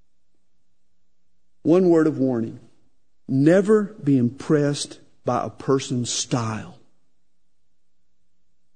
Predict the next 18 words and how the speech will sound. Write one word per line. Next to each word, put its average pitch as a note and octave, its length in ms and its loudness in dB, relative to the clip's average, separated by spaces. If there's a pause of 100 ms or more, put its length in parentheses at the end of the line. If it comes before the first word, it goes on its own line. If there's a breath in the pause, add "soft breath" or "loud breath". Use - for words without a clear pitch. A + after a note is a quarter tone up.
(1000)
Never. B2+ 420 -4 (2000)
A - 60 -10
pastor, G3 760 0
a B2+ 80 -8
speaker, E3+ 680 -2 (100)
a A2 80 -8
preacher, D3+ 560 -2
a - 120 -12
prophet C3 600 -4 (560)
can A#2 180 -4
be A2+ 140 -4
so C3+ 280 -2
passionate. C#3+ 680 -4 (540)
He C3 100 -4
can B2 180 -6
be A#2 140 -4
so A#2 280 -4
powerful. B2 680 -4